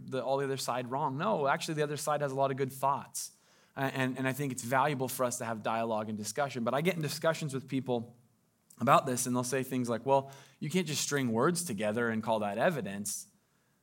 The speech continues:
but that's a sentence that you just strung together and are saying against my sentence." So, does that make sense? Like, we, we're all coming from somewhere. And it's very important that we get definitions right, that we find the, the limits. And, and, they,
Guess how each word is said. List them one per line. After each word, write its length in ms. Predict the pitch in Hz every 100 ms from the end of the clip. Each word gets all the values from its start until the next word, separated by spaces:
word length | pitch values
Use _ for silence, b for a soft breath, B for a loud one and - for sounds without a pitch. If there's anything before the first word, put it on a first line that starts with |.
| _ _ _
but 140 | 131 127
that's 240 | 151 156
a 40 | 123
sentence 380 | - 139 131
that 180 | 123 117
you 80 | 127
just 200 | 123 117
strung 200 | 131 120
together 460 | 113 120 113 110 110
and 140 | 107
are 80 | 104
saying 340 | 120 113 107
against 280 | 104 104 104
my 160 | 135 165
sentence." 580 | 90 87 - - - - _ _ _ _ _ _ _ _ _ _ _ _ _ _ _ _
So, 200 | 127 120 139 131 131 127
does 100 | 131
that 140 | 156
make 160 | 156 -
sense? 320 | 143 165 170
Like, 100 | 135
we, 160 | 151 175
we're 440 | 151 156 160 180
all 180 | 175 220
coming 360 | - 214 214
from 200 | - 135
somewhere. 640 | 120 202 185 113 95 98 - - b b b b b b _ _ _ _ -
And 140 | 156
it's 120 | 165 165
very 200 | 190 226
important 280 | 180 214
that 120 | 185 160
we 120 | 165
get 180 | 175 143
definitions 640 | 175 175 175 175 156 139
right, 180 | 139 135
that 80 |
we 100 | 147
find 320 | 139 156 165 156
the, 100 | 151
the 180 | 139
limits. 400 | 135 165 156 135
And, 280 | 147 147 147
and, 120 | 143
they, 80 | 156